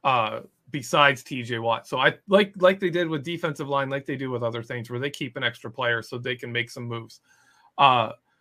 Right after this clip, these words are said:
I think the Steelers believe T J Watt will definitely be playing week one. And if T J Watt is, you know, signaling that, I, I honestly, I honestly think if the Steelers don't give him a contract before the season starts, it will not go well.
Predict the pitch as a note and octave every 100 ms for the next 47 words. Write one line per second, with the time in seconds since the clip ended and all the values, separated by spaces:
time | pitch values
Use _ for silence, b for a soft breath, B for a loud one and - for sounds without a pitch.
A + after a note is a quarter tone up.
0 | _ _ - F3+ F#3+ F3+ C#3+ C3 - -
1 | F3 F#3+ G#3 G3 G3 F#3 F#3+ - G3 D#3+
2 | E3+ D#3+ D3+ E3 D#3 D#3 D3 B2 D#3 C#3+
3 | C3+ C3+ D3 C#3 C3+ C3+ C3 - C3 A#2+
4 | D#3+ D3 C#3 C3 C3 B2 C3+ A#2+ - _
5 | _ _ G3 C3+ G#2+ G2+ _ _ _ -
6 | G3+ F3 D#3+ C#3 B2+ C3 C3 C3 - _
7 | _ _ _ _ - - G#3 G#3+ - -
8 | G3+ A3 G3 F#3+ F#3 C#3+ D3 E3 E3+ D3+
9 | D3 C3+ C3 A#2+ D3+ C#3 A#2 C3+ C3+ D3+
10 | B2+ C3+ B2 A2+ - C3 D#3 C3 B2 A#2+
11 | G#2+ B2 C3 B2 B2 A#2+ C#3+ B2+ A#2 -
12 | A#2+ A2+ C#3+ C3 A#2+ B2 A2+ - A#2+ A#2
13 | G#2+ G2+ A#2 A2+ -